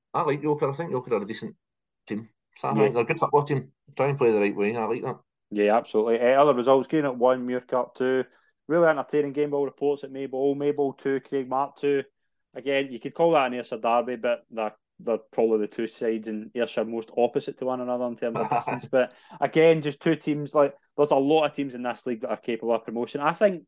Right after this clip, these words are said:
Speaker 2: that could be a really tight league because you look at Renfrew are obviously sitting in thirty-five points, fourth are sitting in seventh in twenty-eight. There's only seven. I know teams have got games in hand, but when you look at that league, there's only seven points between first and seventh, and they're all capable of being up, being up there at the end of the season.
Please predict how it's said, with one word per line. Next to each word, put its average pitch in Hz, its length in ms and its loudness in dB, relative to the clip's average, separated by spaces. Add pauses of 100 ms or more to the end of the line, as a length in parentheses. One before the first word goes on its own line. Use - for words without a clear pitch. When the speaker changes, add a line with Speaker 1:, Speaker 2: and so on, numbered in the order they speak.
Speaker 2:
that 127 320 0
could 113 140 -14
be 120 80 -4
a 113 80 0
really 117 220 -2
tight 123 260 -4
league 151 180 -4
because 143 320 -6
you 139 60 -2
look 156 200 0
at 170 180 2 (420)
Renfrew 165 400 2
are 135 80 0
obviously 127 320 -4
sitting 131 220 -4
in 117 60 -6
thirty-five 120 680 -2
points, 123 520 0 (300)
fourth 139 320 2
are 131 60 0
sitting 127 240 -4
in 110 80 -10
seventh 120 340 -4
in 107 60 -18
twenty-eight. 123 340 -4
There's 135 160 -8
only 208 160 -4
seven. 185 380 -4
I 139 80 0
know 175 320 0 (120)
teams 139 220 -6
have 113 80 -12
got 117 120 -10
games 120 220 -8
in 110 60 -14
hand, 127 360 -4
but 127 180 2 (320)
when 127 140 -4
you 147 60 0
look 208 160 0
at 214 60 2
that 196 160 4
league, 175 120 -4
there's 156 140 -6
only 190 140 -6
seven 196 320 -4
points 156 300 -6
between 151 220 -12
first 151 260 -8
and 120 80 -16
seventh, 143 360 -8
and 127 80 -10
they're 120 100 -2
all 143 260 2
capable 160 480 -4
of 113 100 -4
being 131 240 -6
up, - 220 -10
being 127 180 -6
up 123 100 -8
there 151 140 0
at 135 60 0
the 127 60 -4
end 120 80 -8
of 113 40 -14
the 110 80 -10
season. 143 300 -12